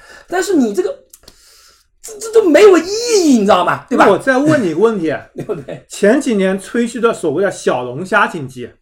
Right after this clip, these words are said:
Speaker 1: 嗯。
Speaker 2: 很多人爱吃小龙虾。
Speaker 1: 对。
Speaker 2: 然后很多人就去养小龙虾。
Speaker 1: 对。
Speaker 2: 然后最后吃了还是变成屎拉出来了，花了钱。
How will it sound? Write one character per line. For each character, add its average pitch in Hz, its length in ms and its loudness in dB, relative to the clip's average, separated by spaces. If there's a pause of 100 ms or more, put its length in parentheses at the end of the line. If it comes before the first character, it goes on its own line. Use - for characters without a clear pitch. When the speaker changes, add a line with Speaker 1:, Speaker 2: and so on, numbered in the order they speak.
(600)
Speaker 1:
嗯。 120 80 -20
Speaker 2:
很 185 140 -2
多 226 120 2
人 247 100 -4
爱 302 160 -4
吃 - 120 -10
小 156 120 -8
龙 127 120 -14
虾。 139 220 -12 (120)
Speaker 1:
对。 131 220 -8 (220)
Speaker 2:
然 165 140 -4
后 240 180 2
很 175 160 -8
多 190 140 -2
人 202 100 -2
就 214 80 -8
去 214 180 -10
养 190 240 -4
小 202 160 -2
龙 127 140 -12
虾。 131 200 -14 (300)
Speaker 1:
对。 - 140 -20 (380)
Speaker 2:
然 175 140 -2
后 277 80 -2
最 311 160 -2
后 302 140 0
吃 - 200 -8
了 294 80 4
还 180 140 -2
是 294 100 -4
变 285 140 -2
成 240 140 0
屎 185 260 -6
拉 196 220 -2
出 277 140 -2
来 226 160 2
了， 147 260 -10 (600)
花 277 140 0
了 320 120 6
钱。 226 360 -8